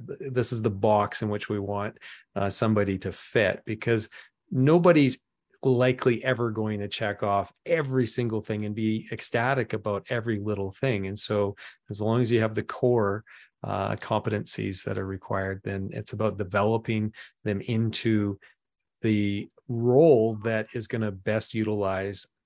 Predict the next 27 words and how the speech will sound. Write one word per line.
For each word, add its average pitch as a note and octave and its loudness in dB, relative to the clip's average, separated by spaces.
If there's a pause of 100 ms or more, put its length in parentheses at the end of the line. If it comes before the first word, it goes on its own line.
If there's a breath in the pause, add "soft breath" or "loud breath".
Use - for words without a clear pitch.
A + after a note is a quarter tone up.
the G#2 0 (220)
maximum A2+ 0
amount A2 0 (160)
of G2+ -6
their G#2 2
skills A#2 0
and G2+ -2
their G#2 -4
interests A2+ -4
and G2+ -4
their G2 -2 (300 loud breath)
desires, G2+ 0
because G2+ -6
that's G#2 -4
where G#2 0
you G2 -2
have F#2 -4 (300 loud breath)
the G#2+ -2
collision G#2+ 0
or G2 0
the F#2 -8
intersection G2 -4 (400 loud breath)
of G2 -2 (100)
happiness, A#2 0
you A2+ -4
know, G#2+ -2
happy, G#2+ -4